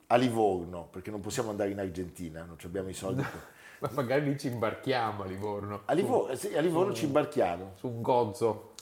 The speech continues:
Speaker 1: Sai come la famosa truffa che dicono non è vero, che la
Speaker 2: Eh.
Speaker 1: spiaggia alla California,
Speaker 2: Eh.
Speaker 1: sai perché la chiamano così?
Speaker 2: No.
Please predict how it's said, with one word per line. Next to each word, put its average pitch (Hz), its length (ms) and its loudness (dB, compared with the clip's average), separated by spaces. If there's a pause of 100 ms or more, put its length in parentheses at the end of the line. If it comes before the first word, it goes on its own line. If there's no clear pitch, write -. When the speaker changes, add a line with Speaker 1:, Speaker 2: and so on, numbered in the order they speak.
(340)
Speaker 1:
Sai 139 160 -4
come 113 320 -4
la 113 160 -2
famosa 110 340 2
truffa 107 420 -4
che 107 260 -4
dicono 101 500 -4
non 92 160 -6
è 87 60 -2
vero, 82 360 -2
che - 100 -12
la 95 80 -2
Speaker 2:
Eh. 90 40 -4
Speaker 1:
spiaggia 110 380 0
alla 104 100 0
California, 82 1000 -6
Speaker 2:
Eh. 95 300 0
Speaker 1:
sai 113 140 -4
perché 92 340 -4
la 80 80 -2
chiamano 87 380 -8
così? 78 380 -10 (100)
Speaker 2:
No. 92 220 -6